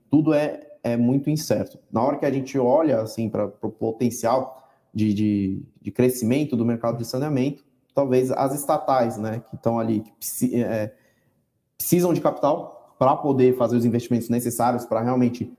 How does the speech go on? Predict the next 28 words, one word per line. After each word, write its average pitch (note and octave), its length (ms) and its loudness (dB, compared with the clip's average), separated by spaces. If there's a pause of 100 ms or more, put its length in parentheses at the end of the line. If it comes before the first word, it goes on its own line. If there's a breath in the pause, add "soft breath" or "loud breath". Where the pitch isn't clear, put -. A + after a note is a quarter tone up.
melhorar B2 580 4
os A2+ 180 -2
fundamentos, A#2 380 0
melhorar A#2 460 2
o B2 40 4
acesso A#2 520 -4
a, G#2 240 -2
a, G2+ 40 -4
da G2+ 120 -4
população, A2 640 -6 (340 soft breath)
conectar A#2+ 480 0
mais, A#2 560 -6
mais G#2+ 180 -2
tubos, A#2+ 320 0
modernizar A#2 500 0
a A#2 40 -2
sua B2 180 0
rede B2 240 4
pra A2 120 -4
ter A2+ 100 -4
menos A#2 240 0
desperdício A#2+ 640 0
e G2+ 60 0
tudo A#2+ 180 -2
mais, A2 160 -2
todos B2 220 -2
esses A#2+ 140 -4
investimentos, A2+ 460 -4